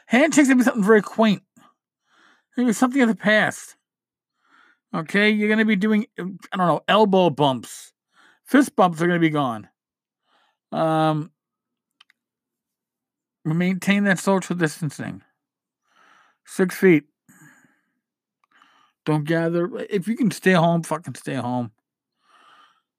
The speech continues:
Am I going stir crazy? <laughs> Maybe. But, uh, that's okay. All right, folks.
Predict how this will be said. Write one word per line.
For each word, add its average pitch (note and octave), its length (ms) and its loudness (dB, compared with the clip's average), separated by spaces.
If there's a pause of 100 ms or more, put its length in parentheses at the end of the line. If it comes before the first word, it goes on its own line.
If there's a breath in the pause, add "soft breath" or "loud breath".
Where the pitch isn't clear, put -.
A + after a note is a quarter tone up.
(600)
Am F3+ 120 0
I F3+ 40 2
going F#3+ 200 6
stir G3+ 240 0
crazy? G#3 400 4 (100)
<laughs> E3 380 -4
Maybe. D3+ 560 2 (680 soft breath)
But, F3+ 260 2
uh, D#3+ 240 2 (1400 soft breath)
that's D3+ 180 -12
okay. - 220 -16 (1800 soft breath)
All D#3 160 2
right, B2 180 0
folks. - 420 -10